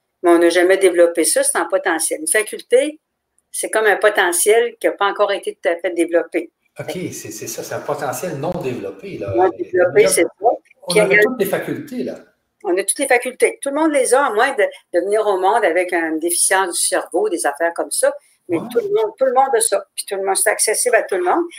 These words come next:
Speaker 1: Quand t'arrives au monde, tout ça, là, tout toi, le plan d'âme, puis toutes les couleurs de l'univers, tout ce qui est là,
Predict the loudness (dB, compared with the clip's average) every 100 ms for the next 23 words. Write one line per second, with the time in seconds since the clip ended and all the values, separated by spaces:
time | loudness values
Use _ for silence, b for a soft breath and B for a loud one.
0 | B -4 -2 2 0 0 0 0 2 2
1 | 0 -2 0 2 2 4 2 0 b b
2 | _ -8 -8 -6 2 2 0 -2 0 2
3 | 2 2 4 2 2 -2 -8 -16 _ -16
4 | -12 -6 -4 -2 -6 0 4 6 4 0
5 | -2 4 4 2 -4 -6 -4 -4 0 0